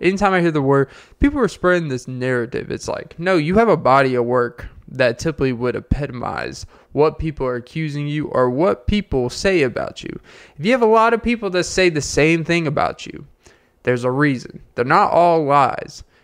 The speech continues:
'cause that's what P. Diddy got away for a long time.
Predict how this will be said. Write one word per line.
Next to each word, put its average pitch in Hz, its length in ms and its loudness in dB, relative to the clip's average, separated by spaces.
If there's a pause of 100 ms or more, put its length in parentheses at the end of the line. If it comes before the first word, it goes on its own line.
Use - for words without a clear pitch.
(140)
'cause 131 220 0
that's 151 300 2
what 190 160 0
P. 196 180 -2
Diddy 208 300 0
got 139 240 2
away 123 400 -2
for - 280 -8
a 120 60 0
long 135 500 0
time. - 540 -4